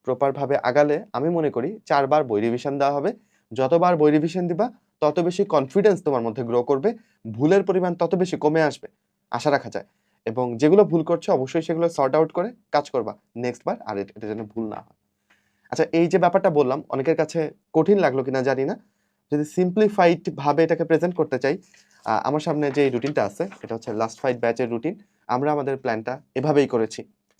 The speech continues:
প্রথমটা বই রিভিশন ধাপ, বারো দিনে বারোটা ক্লাসে এবং এক্সামের মাধ্যমে ছয়টা বইকে একদম প্রথমবারের মতো আমরা ফিনিশ করলাম। তারপর হচ্ছে আমরা পেপার ফাইনালে যাব, যেটা বললাম। আর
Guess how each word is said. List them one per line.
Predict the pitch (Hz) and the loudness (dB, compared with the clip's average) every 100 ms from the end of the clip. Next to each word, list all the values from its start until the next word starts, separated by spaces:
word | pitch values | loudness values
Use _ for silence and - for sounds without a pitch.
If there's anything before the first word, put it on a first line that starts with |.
| _ _ _ _ _ - | _ _ _ _ _ -4
প্রথমটা | 143 156 151 139 | -2 0 0 2
বই | 123 | 2
রিভিশন | 123 143 160 160 | 2 2 -2 -2
ধাপ, | 170 196 _ - - - - _ _ - | -2 -4 _ -20 -20 -20 -20 _ _ -6
বারো | 113 120 | 0 2
দিনে | 127 135 151 - - | 2 0 -2 -8 -16
বারোটা | 113 123 120 139 139 - _ _ _ _ - | 0 2 4 2 -4 -6 _ _ _ _ 0
ক্লাসে | 127 123 160 170 | 2 2 2 0
এবং | 147 123 123 - | 0 -2 -4 -4
এক্সামের | 123 123 156 151 | -2 2 2 2
মাধ্যমে | 131 113 151 | -2 -2 -4
ছয়টা | 180 - 151 147 | -2 -2 0 2
বইকে | 127 127 196 - | 0 0 -4 -4
একদম | 127 123 135 107 - _ _ _ _ | -8 -4 -6 -6 -12 _ _ _ _
প্রথমবারের | 143 151 175 147 120 | -2 0 2 2 2
মতো | 117 | -2
আমরা | 117 117 | -4 -4
ফিনিশ | 123 117 | -4 -6
করলাম। | 107 101 98 _ _ _ _ _ | -4 -4 -4 _ _ _ _ _
তারপর | 143 135 156 | 0 2 2
হচ্ছে | 156 - 165 | 0 -2 -2
আমরা | 151 170 | 0 0
পেপার | 127 127 | 0 0
ফাইনালে | 127 143 151 | 0 0 2
যাব, | 151 156 220 - _ _ _ _ _ | 2 0 0 -4 _ _ _ _ _
যেটা | 120 131 | -4 -2
বললাম। | 131 127 139 208 _ _ _ _ - | -2 -2 -4 -6 _ _ _ _ -8
আর | 107 | -6